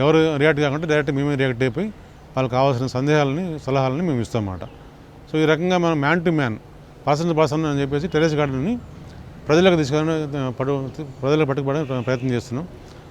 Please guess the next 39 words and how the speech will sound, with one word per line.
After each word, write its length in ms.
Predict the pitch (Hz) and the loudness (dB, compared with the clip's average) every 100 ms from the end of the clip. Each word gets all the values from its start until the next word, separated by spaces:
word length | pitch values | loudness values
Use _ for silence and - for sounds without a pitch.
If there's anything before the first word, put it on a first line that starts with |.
| - - | -14 -2
So, 100 | 156 | 0
మీరు 200 | 151 147 139 127 123 120 135 | 2 2 2 0 -2 -4 -4
ఇంట్రెస్ట్ 280 | 139 170 - | 2 2 2
ఉన్న 100 | 156 | 0
వాళ్ళు 140 | 151 | 2
దయచేసి 400 | 135 143 151 139 196 - - - - | 0 2 2 0 -6 -14 -20 -14 -2
ట్రైనింగ్ 260 | 143 156 | 0 2
అటెండ్ 260 | 135 127 131 | 0 0 0
కాండి. 220 | 123 120 190 - - - - - | 0 -2 -6 -14 -20 -20 -20 -8
ట్రైనింగ్ 240 | 135 156 147 | -2 0 0
అటెండ్ 200 | 135 139 | 0 -2
అయిన 100 | 135 | -2
తర్వాత 240 | 139 160 | -2 0
మేము 180 | 185 170 | 2 4
వాళ్ళకి 240 | 160 147 | 4 4
ఏం 120 | 156 | 2
సరే 220 | 151 160 165 | 0 -2 0
మా 140 | 143 127 117 - - - - | 0 -2 -6 -12 -20 -14 -4
డిపార్ట్‌మెంట్ 320 | 127 185 185 160 | 4 6 6 4
తరపు 140 | 151 160 | 2 -2
నుంచి 160 | 147 | -2
సేల్ 260 | 135 160 185 | 0 4 6
బేస్ 220 | 175 143 | 6 4
మీద 80 | 135 | 0
ప్రస్తుతానికి 340 | 135 139 127 | 0 -2 -2
సబ్సిడీ 260 | 127 117 139 | -4 -2 0
లేదు 160 | 131 120 | 0 0
మాకు. 160 | 107 160 - - - - | -6 -10 -14 -20 -20 -10
సేల్ 220 | - 160 160 | 2 4 4
బేస్ 200 | 151 127 | 2 2
మీదనే 220 | 139 175 160 | -2 0 0
మేము 100 | 143 | 0
వాళ్ళకి 380 | 127 117 117 113 | 0 -2 -4 -2
కొన్ని 180 | 131 127 | -2 -2
రకాల 200 | 127 135 | 0 -2
మొక్కలు 300 | 127 117 151 | -2 0 0
ఇస్తున్నాం, 280 | 139 123 139 - - - - - - - | 0 -2 -6 -10 -20 -20 -20 -20 -20 -10
విత్తనాలు 320 | 127 135 151 139 | -4 0 2 2
ఇస్తున్నాం, 340 | 120 120 | 0 -4